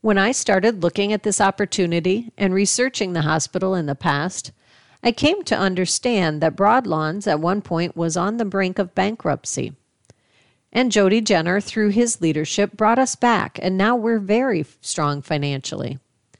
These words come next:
So because of his leadership and the work that everyone did here, we're able to withstand this pandemic. But there are certain things that money can't buy. We're in a really good financial position,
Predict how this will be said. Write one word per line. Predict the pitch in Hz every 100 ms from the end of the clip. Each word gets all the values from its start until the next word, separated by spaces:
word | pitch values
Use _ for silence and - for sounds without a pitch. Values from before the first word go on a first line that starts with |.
| _ _ _
So | - 240
because | 214 214 220 202
of | 190
his | 175 220 254
leadership | 190 151 147 - 139 135 -
and | 165 170
the |
work | 170 196 -
that | 175
everyone | 143 147 185 208 220 214
did | 208 226
here, | - 233 254 247 _ _ -
we're | 220 -
able | 214 233 240
to | -
withstand | 226 226 - - 190 185 156
this | 131 -
pandemic. | - 147 131 135 131 - - - _ _ _ _ - _ _ _
But | - 311
there | 269 -
are | 185 196
certain | - 262 277 208
things | - 147 160
that | - 185
money | 180 190 196
can't | - 185 165 170
buy. | 151 143 135 143 _ _ _ - _ _
We're | 190 180
in | 185
a | 180
really | 151 170 165
good | 156 143
financial | - 139 147 214 - 165
position, | - 147 143 135 143 147